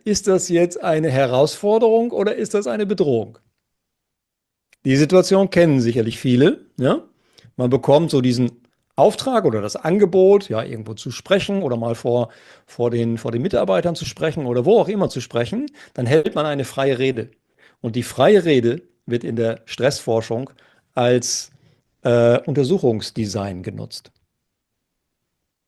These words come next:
Ja, da gibt's spezielle Untersuchungsdesigns, wo man den, den Sprecher dann unter Stress setzt und dann schaut man mit einer Kamera, wie sich jemand in dieser Stresssituation verhält. Und das ist dann individuell.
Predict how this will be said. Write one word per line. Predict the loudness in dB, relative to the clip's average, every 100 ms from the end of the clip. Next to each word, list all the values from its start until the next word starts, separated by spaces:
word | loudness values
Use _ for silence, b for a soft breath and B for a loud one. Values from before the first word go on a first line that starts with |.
| _ _ _ _ _ _ _
Ja, | 0 2
da | 2
gibt's | 0 -4
spezielle | -4 -4 0 4 6 6
Untersuchungsdesigns, | 4 0 0 -2 -4 -4 -2 2 2 2 0
wo |
man | 0 2
den, | 0 0 B B B -4
den | -4
Sprecher | -4 0 2 4 4
dann | 2
unter | -2 -4
Stress | -4 0 0 2
setzt | 0 0 -4 -10 -18 b b b b b b
und | 0
dann | 2 2
schaut | 2 2 2
man | 0 0 0
mit | -4 -4
einer | -4 -4
Kamera, | -2 0 0 0 -2 -4 b b b b
wie | -2
sich | 0 0
jemand | 2 2 4 2
in | 0 -6
dieser | 0 2
Stresssituation | 0 -2 -2 -2 -2 -2 -2 -6
verhält. | -4 -6 -8 -12 _ _ _ _ _ _ _ _ _ _ _ _ _ _ _ _
Und | -6 -2
das | 0 0
ist | 2
dann | 0 2
individuell. | -2 -2 -2 -2 -4 -6 -12